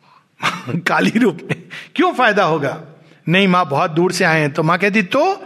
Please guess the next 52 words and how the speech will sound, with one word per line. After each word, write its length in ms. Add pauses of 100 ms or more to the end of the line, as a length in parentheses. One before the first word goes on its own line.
(280)
ट्रेन 200
लेके 280
इतनी 220
दूर 220
से 120
आ 100
गए 160
तो 120
उनको 200
फायदा 340
चाहिए 280
सुपर 280
माइंड 260
से? 400 (320)
क्या 160
किया 260
उन्होंने 360
कि 100
सुपर 260
माइंड 240
से 100
उनको 200
फायदा 300
हो?" 300 (800)
अब 180
वो 100
डिसाइपल 420
तो 120
घबरा 320
गया 180
कि 140
ये 160
मैं 180
बोलूंगा 360
उन 180
लोगों 220
को। 180 (520)
कहता 220
है, 80
"नहीं 200
माँ, 320
ऐसे 240
वैसे।" 340 (480)
तो 60
कहती 180
है, 60
"अच्छा, 180
उनको 240
बोलो 260
कुछ 240
ब्लोज 400
मिलेंगी।" 720